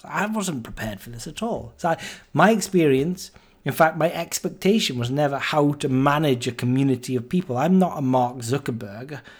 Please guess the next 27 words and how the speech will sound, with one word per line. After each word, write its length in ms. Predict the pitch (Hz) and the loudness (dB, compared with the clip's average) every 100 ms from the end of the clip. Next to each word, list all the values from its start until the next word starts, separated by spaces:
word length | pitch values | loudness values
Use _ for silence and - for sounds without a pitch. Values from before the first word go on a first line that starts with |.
| - _ - - - - - | -20 _ -20 -18 -16 -14 -4
I 80 | 135 | -2
have 100 | 143 | 0
no 220 | 151 165 | 4 6
interest 520 | 202 202 135 110 - | 8 6 4 0 -2
in 80 | 110 | 0
any 260 | 113 110 | 2 2
of 100 | 107 | -2
that. 260 | 113 101 - | -6 -12 -4
I 60 | 127 | 0
have 140 | 131 | 4
interest 520 | 151 151 143 113 117 | 4 4 0 -2 -4
in 520 | 127 123 120 120 123 | -4 -2 -2 -4 -4
making 360 | 131 131 131 123 | 0 0 0 -2
money 200 | 127 123 | 0 -2
from 180 | 120 120 | -2 -4
Advantage 580 | 113 139 160 147 120 - | -4 -2 -2 -4 -10 -8
Play 280 | 120 123 | -6 -6
and 120 | 135 135 | -6 -6
sharing 520 | - 151 160 143 113 | -2 0 2 2 0
that 120 | 120 | -2
and 180 | 131 120 | -4 -2
getting 300 | 143 143 135 | -2 0 -4
other 200 | 147 151 | -4 -6
people 300 | 127 120 127 | -6 -12 -14
to 100 | - | -14
share 320 | - 117 107 | -12 -12 -14
that. 340 | 107 - _ | -16 -20 _